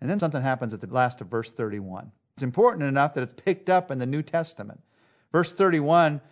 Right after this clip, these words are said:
"Swear to me," he said. Then Joseph swore to his father. And then the Bible says this phrase, "And Israel, Jacob,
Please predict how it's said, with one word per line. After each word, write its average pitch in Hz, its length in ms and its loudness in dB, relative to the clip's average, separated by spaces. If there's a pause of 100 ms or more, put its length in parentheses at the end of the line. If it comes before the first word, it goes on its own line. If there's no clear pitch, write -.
(120)
"Swear 180 440 4
to 180 80 4
me," 139 140 -2
he 127 100 -2
said. 143 260 0
Then 131 140 -2
Joseph 151 340 0
swore 170 340 2
to 156 80 0
his 123 120 -2
father. 147 400 2
And 123 160 -4
then 180 80 -2
the 202 60 -2
Bible 170 280 2
says 135 240 -4
this 127 140 -4
phrase, 101 480 -8 (300)
"And 123 140 -6
Israel, 131 680 0 (420)
Jacob, 127 480 -2